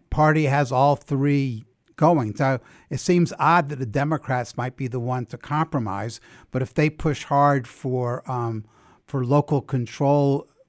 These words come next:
with still giving, still giving, uh, reasonable setbacks for the oil, um, and gas people, you could see some sort of compromise happen.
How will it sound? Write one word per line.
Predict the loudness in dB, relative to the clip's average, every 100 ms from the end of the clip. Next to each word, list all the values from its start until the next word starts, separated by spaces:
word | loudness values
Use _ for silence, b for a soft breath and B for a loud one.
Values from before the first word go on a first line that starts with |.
| -6
with | -6 -8
still | -6 0 0
giving, | 2 0 2 2 2 0 -6 b b b b
still | -10 -2 0
giving, | 0 -2 0 -2 -4 -8
uh, | -6 -6 -4
reasonable | 0 2 2 -2 -6 -8
setbacks | -10 -6 -4 -4 -4 -6 -6 -8 -14
for | -10 -8 -8
the | -8 -12 -6
oil, | 0 2 2 0 -4 -8
um, | -6 -6 -8
and | -8 -6
gas | -4 -4 -6
people, | -8 -6 -6 -8 b b b b
you | -12
could | -4 2 2 0
see | -6 0 0 0
some | -2 -4 -4
sort | -8 -10
of |
compromise | -8 -10 -8 -8 -6 -8 -8
happen. | -10 -10 -14